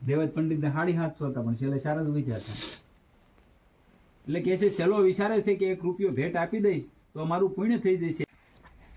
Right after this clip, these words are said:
અને તેઓ કહે છે કે અમારા ગુરુજી મોટા છે. હવે ગોધો સાંઢ મોટો, આપણા ખૂંટિયા હોય ને, બેયને સામે એમ બધ-,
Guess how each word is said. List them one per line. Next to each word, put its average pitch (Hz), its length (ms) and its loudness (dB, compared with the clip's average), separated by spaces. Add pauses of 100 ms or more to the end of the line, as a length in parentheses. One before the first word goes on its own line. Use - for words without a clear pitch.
(200)
અને 143 140 -2
તેઓ 175 280 2
કહે 170 240 0
છે 160 120 -4
કે 156 60 -4
અમારા 175 320 4
ગુરુજી 123 340 0
મોટા 107 320 -4
છે. 120 160 -4
હવે 156 240 0 (1400)
ગોધો 151 380 4
સાંઢ 170 320 2 (340)
મોટો, 131 260 2
આપણા 117 340 0
ખૂંટિયા 160 460 -2
હોય 175 180 4
ને, 156 100 -2
બેયને 170 320 4
સામે 170 280 2
એમ 170 280 0
બધ-, 156 220 0